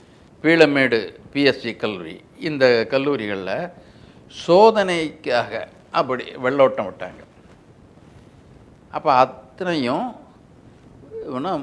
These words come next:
மானிடவியல் கல்வி, வரலாறு, பொருளாதாரம், நிலவியல், இதே மாதிரி துறைகள் ஒரு அஞ்சு துறைகள் எடுத்து அதற்கு வந்து தமிழ் பயிற்சி மொழி அப்படின்ட்டு. அந்த பயிற்சி மொழியை சேர்ற மாணவர்களுக்கு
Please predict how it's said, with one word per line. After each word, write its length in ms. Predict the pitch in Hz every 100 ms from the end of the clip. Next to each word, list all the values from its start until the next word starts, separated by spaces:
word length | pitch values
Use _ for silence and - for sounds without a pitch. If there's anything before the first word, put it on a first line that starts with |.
| 131
மானிடவியல் 720 | 131 160 165 151 139 127 120 - - -
கல்வி, 360 | 104 92 80 - -
வரலாறு, 560 | 117 117 120 107 101 113 143 -
பொருளாதாரம், 800 | 120 117 110 98 98 98 127 139 - - - - - - 123
நிலவியல், 580 | 127 135 123 113 113 143 - 139
இதே 160 | 135
மாதிரி 260 | 127 123 110 -
துறைகள் 340 | 113 110 143
ஒரு 100 | 120
அஞ்சு 240 | 117 131 113
துறைகள் 360 | 120 127 113 95
எடுத்து 220 | 90 208
அதற்கு 340 | 147 139 110 110
வந்து 260 | 104 123 175 120 104 95 - -
தமிழ் 340 | - 143 143 120 113 - - -
பயிற்சி 320 | 123 120 - 104
மொழி 220 | 92 85 87
அப்படின்ட்டு. 380 | - - - - - _ - - - -
அந்த 260 | - 131 143 135
பயிற்சி 400 | 139 196 196 190
மொழியை 420 | 131 110 113 180 - - - - -
சேர்ற 360 | - 185 175 135 117
மாணவர்களுக்கு 760 | 143 156 123 104 95 - 143